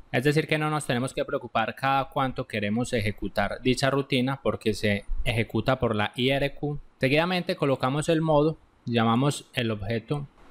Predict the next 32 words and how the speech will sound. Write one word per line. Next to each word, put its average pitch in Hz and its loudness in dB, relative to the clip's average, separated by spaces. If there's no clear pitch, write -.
En 135 2
el 139 6
modo 147 6
debemos 143 2
colocar 120 0
primero 120 -2
el 156 2
módulo, 165 4
punto, 165 2
la 117 0
clase - -2
timer 151 -2
y 170 0
le 175 4
decimos 151 2
que 123 2
va 110 4
a 101 2
ser 113 -2
periódico, 120 2
es 110 -8
decir 147 0
que 131 -2
quiero 151 0
que 131 0
la 131 4
rutina 131 -2
de 147 0
interrupción 147 0
sea 127 0
totalmente 107 0
periódica. 123 2